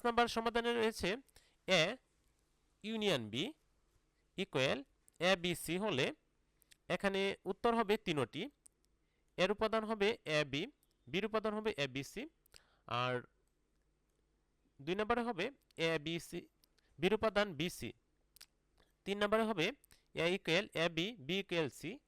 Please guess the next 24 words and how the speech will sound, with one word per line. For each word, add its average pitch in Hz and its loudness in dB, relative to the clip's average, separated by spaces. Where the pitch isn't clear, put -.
তিনোটাই 208 0
সঠিক। 104 -6
এরপরে 202 4
রয়েছে 226 2
ছয়, 170 2
এ 170 2
ও - 0
বি 156 -4
দুইটি 175 -4
সসীম 214 -2
সেটের 214 0
জন্য 123 0
নিচে 208 -2
কোনটি 151 -4
সঠিক 131 -4
হবে? 131 -2
তো 147 -2
এখানে 175 0
সঠিক 202 -4
হবে 226 0
তিনোটি, 156 -2
এক, 165 2
দুই, 151 -2
তিন। 123 -4